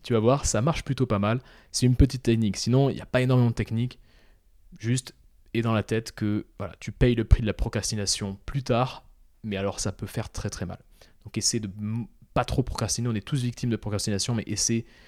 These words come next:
de, de, de faire attention à ça. La loi numéro trois.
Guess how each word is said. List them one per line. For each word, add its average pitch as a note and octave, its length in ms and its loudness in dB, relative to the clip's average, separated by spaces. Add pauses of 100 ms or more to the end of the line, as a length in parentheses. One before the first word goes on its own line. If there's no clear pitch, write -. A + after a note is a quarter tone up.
(460)
de, F#2 420 -2
de, F#2 120 -8 (120)
de F2+ 80 -18
faire A2 220 -4
attention F#2+ 400 -4
à F2 40 -6
ça. - 200 -6 (1120)
La A2 140 2
loi B2+ 440 4
numéro A#2 540 2 (240)
trois. - 480 0